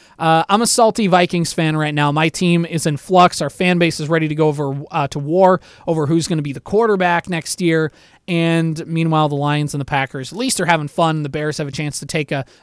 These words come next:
generational quarterback at number one overall. But I'm fine as a Vikings fan. I'm fine. I'm fine. I'm all good. I'm all good.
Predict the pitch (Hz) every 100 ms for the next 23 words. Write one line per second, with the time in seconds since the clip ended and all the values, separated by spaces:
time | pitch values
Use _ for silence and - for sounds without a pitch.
0 | - 196 180 165 160 165 143 - 175 156
1 | 147 135 139 139 143 135 143 135 127 131
2 | 147 131 _ _ 202 269 349 - 262 240
3 | 269 _ _ 220 202 202 190 202 185 214
4 | 208 214 240 233 220 254 - _ 196 233
5 | 277 247 208 190 - _ 185 214 208 185
6 | 131 _ _ _ _ _ _ 170 143 170
7 | 175 175 143